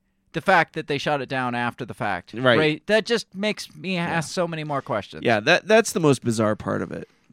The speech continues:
Speaker 2: is
Speaker 1: Right, and
Speaker 2: there
Speaker 1: the
Speaker 2: was
Speaker 1: fact
Speaker 2: no
Speaker 1: that we
Speaker 2: need to.
Speaker 1: Uh, yeah, we just allow this to happen and then take
Speaker 2: Yeah.
Speaker 1: it out after the fact.
Speaker 2: Right.
Speaker 1: It just, yeah, it doesn't make a whole lot of fucking sense
Speaker 2: Yeah.
Speaker 1: to me. And why aren't we shooting down the ones over Latin America and shit
Speaker 2: Right.
Speaker 1: like that?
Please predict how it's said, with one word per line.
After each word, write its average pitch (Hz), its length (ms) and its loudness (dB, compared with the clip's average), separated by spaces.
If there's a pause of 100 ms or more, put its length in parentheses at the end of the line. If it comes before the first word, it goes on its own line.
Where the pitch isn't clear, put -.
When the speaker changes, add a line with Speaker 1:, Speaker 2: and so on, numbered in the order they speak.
(140)
Speaker 2:
is 123 80 -2
Speaker 1:
Right, 165 300 4
and 151 100 -2
Speaker 2:
there 139 80 6
Speaker 1:
the 151 40 6
Speaker 2:
was 156 80 8
Speaker 1:
fact 190 100 4
Speaker 2:
no 170 60 6
Speaker 1:
that 160 120 6
we 170 60 0
Speaker 2:
need 196 140 -4
to. 82 260 -4 (280)
Speaker 1:
Uh, - 140 -4
yeah, 226 280 4 (140)
we 175 200 -4
just 175 240 -8
allow 139 400 6
this 156 220 0
to 139 100 -4
happen 135 360 0
and 127 140 -4
then 131 140 -4
take - 180 -2
Speaker 2:
Yeah. - 60 -4
Speaker 1:
it 120 80 -2
out 123 240 0
after 120 280 -4
the 101 80 -16
fact. 107 180 -4
Speaker 2:
Right. 127 120 -2
Speaker 1:
It 151 100 -6
just, - 280 -10
yeah, 165 160 -4
it 127 80 -8
doesn't 202 260 -4
make 202 160 -4
a 151 100 0
whole 135 280 -4
lot 120 160 0
of 113 80 -4
fucking 113 320 -8
sense 104 260 -10
Speaker 2:
Yeah. 104 100 -6
Speaker 1:
to 107 60 -10
me. 98 160 -12 (300)
And 175 100 0
why 202 160 6
aren't 202 140 2
we 202 80 0
shooting 190 300 -2
down 170 180 -2
the 165 80 -4
ones 151 240 -4
over 139 180 -4
Latin 127 260 -2
America 110 360 -10
and 110 100 -14
shit - 80 -2
Speaker 2:
Right. 175 120 4
Speaker 1:
like 104 120 -8
that? 95 220 -10